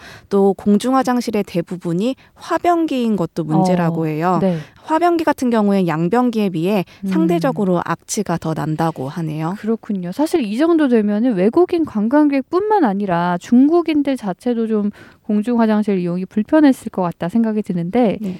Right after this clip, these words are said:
Speaker 2: 근데 좀 재밌는 게 시진핑 국가주석이 여기에 대해서 문제의식을 갖고 있었다고 하더라고요.
Speaker 1: 아, 네. 어, 이천십오 년 중국 옌벤 자치주로 시찰을 갔던 시진핑 주석이요.
Speaker 2: 네.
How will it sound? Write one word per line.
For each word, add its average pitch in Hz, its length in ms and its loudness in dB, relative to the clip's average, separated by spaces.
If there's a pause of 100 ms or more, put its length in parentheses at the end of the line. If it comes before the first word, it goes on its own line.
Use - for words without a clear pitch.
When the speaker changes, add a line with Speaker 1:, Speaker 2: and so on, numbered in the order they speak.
(100)
Speaker 2:
근데 285 280 2
좀 254 160 0
재밌는 226 420 2
게 190 60 -4
시진핑 370 560 -2
국가주석이 190 1040 -2 (220)
여기에 240 360 2
대해서 220 320 2
문제의식을 254 800 0
갖고 - 340 0
있었다고 196 440 -2
하더라고요. 175 640 -4
Speaker 1:
아, 202 280 0
네. 185 380 2 (280)
어, 202 220 2
이천십오 277 840 0
년 262 360 2
중국 220 400 -2 (100)
옌벤 233 560 2
자치주로 196 680 0
시찰을 269 400 -4
갔던 190 380 -2
시진핑 247 540 -2
주석이요. 185 680 0
Speaker 2:
네. 180 100 0